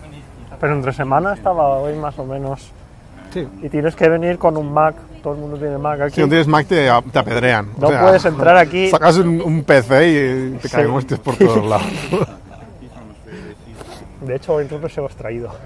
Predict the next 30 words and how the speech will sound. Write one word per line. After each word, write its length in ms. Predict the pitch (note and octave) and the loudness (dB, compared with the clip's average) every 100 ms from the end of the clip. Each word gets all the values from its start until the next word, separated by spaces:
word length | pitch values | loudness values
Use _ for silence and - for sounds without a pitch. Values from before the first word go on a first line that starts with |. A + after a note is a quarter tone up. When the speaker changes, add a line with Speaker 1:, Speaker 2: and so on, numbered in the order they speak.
| - - | -16 -6
Speaker 2:
Hemos 160 | C#3 | 0
traído 140 | D#3+ D3 | 4 4
un 40 | |
teclado, 360 | C3+ A#2 B2 B2 | 2 4 6 6
pero 140 | A#2 A2+ | 4 -2
no 60 | |
Speaker 1:
Hemos 40 | A#2 | -2
Speaker 2:
tenemos 160 | A#2 | 2
Speaker 1:
traído 180 | - - | 4 4
un 40 | A#2 | 4
Speaker 2:
ordenador. 220 | A2+ A#2+ | 2 6
Speaker 1:
teclado, 320 | E3 E3 E3+ - | 8 10 8 4
pero 180 | C3 B2 | -4 -6
no 100 | B2 | -8
sin 160 | B2+ | -8
ordenador. 440 | A2+ A2 G#2+ G#2+ G#2+ - - - - - - | -8 -10 -10 -10 -12 -16 -20 -20 -20 -20 -10
Speaker 2:
Tenemos 240 | - C#3 D3+ | -2 0 0
un 120 | D3+ | 2
Mac, 220 | B2+ A#2 - | 2 2 -2
están 300 | - B2+ A#2 | -10 -6 -6
allí 180 | A2 G#2+ | -6 -6
haciendo 340 | - A2 G2 | -6 -6 -6
algo. 220 | G2+ G#2 | -6 -8
Speaker 1:
Y 240 | D3+ D3 C#3 | -8 -6 -4
a 80 | C3+ | -2
ver, 180 | D3 C#3 | -2 -2
otra 220 | D#3 D#3+ | 0 0
última 300 | D#3 D#3+ D3+ | 0 -6 -4
cosa 240 | E3 D#3 D3+ | -4 -4 -2
que 300 | D3+ D3 | 0 -2